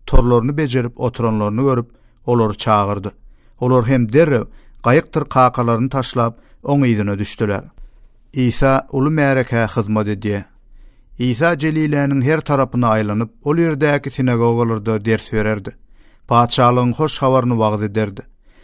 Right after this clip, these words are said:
Halkyň arasyndaky her hili syrkawlary,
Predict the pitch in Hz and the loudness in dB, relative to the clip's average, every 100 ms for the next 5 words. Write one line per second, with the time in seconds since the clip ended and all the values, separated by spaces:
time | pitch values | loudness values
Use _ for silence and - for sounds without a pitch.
0 | _ - 123 120 175 170 160 151 147 143 | _ -4 -2 0 0 2 2 0 -2 2
1 | 135 131 123 151 131 135 123 - 123 113 | 2 0 0 0 0 -2 -2 -4 -4 -2
2 | 117 110 107 104 | -2 -2 -2 -4